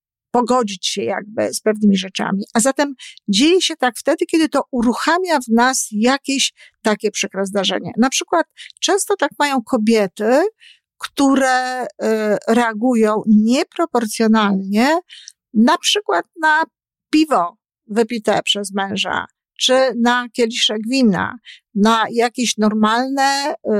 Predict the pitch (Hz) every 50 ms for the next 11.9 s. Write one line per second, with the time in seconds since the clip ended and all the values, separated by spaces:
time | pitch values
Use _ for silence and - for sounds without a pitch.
0 | 202 196 - - - - _ _ _ - - 226 226 233 247 269 - - - -
1 | 226 - 214 214 - - 214 208 - 233 220 208 185 202 208 214 214 _ - 220
2 | 208 208 214 220 226 220 - - - - - 208 196 196 - 180 170 180 - -
3 | - _ _ - - - - - _ _ - - - 190 185 175 170 - _ _
4 | _ _ _ - - 214 208 196 196 185 - _ _ _ _ _ - 226 240 247
5 | 220 196 - - - - 170 240 294 240 _ _ - - 208 214 208 190 - -
6 | - - 214 202 - - 208 196 - 202 202 220 208 190 180 190 220 240 262 302
7 | - - - - - - _ _ _ - 214 214 214 208 - 220 _ _ - 170
8 | 196 185 - _ _ - 220 233 247 233 214 - - 196 196 196 - - 190 214
9 | - - - - - 143 175 170 196 _ - 214 208 190 190 196 - - - -
10 | - 208 208 190 214 - 220 208 196 - - - 190 196 - - 202 214 214 -
11 | - _ - - - - _ _ - - 190 196 196 196 190 196 202